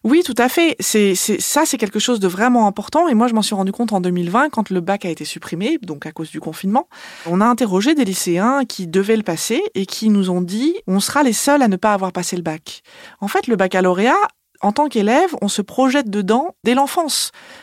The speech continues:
On a des grands frères et sœurs qui l'ont passé, des parents qui l'ont passé, ou à l'inverse, on est le premier de sa famille à le passer, ce qui a aussi de la valeur. Donc, pour un jeune,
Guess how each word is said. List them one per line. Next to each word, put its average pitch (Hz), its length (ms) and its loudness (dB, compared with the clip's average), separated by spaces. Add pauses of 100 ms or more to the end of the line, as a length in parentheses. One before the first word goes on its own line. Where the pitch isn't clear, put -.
(120)
On 196 100 0
a 202 60 2
des 180 120 0
grands 175 160 0
frères 170 180 -8
et 165 60 -2
sœurs 175 180 -8
qui - 100 -10
l'ont 151 100 -8
passé, 170 300 -4
des 220 100 -2
parents 180 280 -2
qui - 140 -8
l'ont 160 120 -6
passé, 190 400 -4
ou 254 160 2
à 262 60 4
l'inverse, 247 560 0
on 185 120 -4
est 185 60 -2
le 165 80 -4
premier 208 520 0
de 170 60 -2
sa 165 160 -6
famille 165 460 -6 (360)
à 170 120 -2
le 165 80 -8
passer, 151 420 -6
ce - 160 -6
qui 160 300 -8
a 156 160 -4
aussi 226 320 -4
de 220 40 -2
la 175 100 0
valeur. 160 420 -4 (580)
Donc, 202 260 0 (200)
pour 277 200 0
un 226 120 4
jeune, 240 440 2